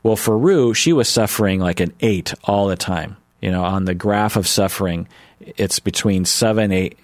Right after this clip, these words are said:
and nine all the time. And good days, she's like a six. But then she takes Valium and boom, she's a one. And for the first time in her life, she just, she just feels okay. And this is when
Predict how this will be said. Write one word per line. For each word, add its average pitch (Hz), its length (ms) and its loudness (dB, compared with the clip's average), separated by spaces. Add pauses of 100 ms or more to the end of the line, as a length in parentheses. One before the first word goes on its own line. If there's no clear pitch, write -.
(140)
and 92 160 0
nine 90 360 0
all 101 300 0
the 95 100 -2
time. 87 400 -4 (420)
And 90 260 -2 (160)
good 127 220 2
days, 101 240 2
she's 98 260 0
like 90 140 0
a 82 80 -6
six. - 580 -4 (800)
But 98 100 -4
then 127 140 2
she 123 160 0
takes 117 340 0
Valium 107 480 2
and 87 160 -4
boom, 95 300 0
she's 98 260 -2
a 85 80 -2
one. 82 380 -4 (500)
And 90 140 -6
for - 160 -6
the 80 100 -6
first - 380 -4
time 117 240 0
in 107 80 0
her 98 80 -2
life, 92 340 -4
she - 160 -10
just, 82 240 -10
she 82 140 -10
just - 220 -10
feels 95 280 -4
okay. 113 400 -8 (1400)
And 104 560 -2 (280)
this 117 440 0
is 101 180 0
when 92 560 0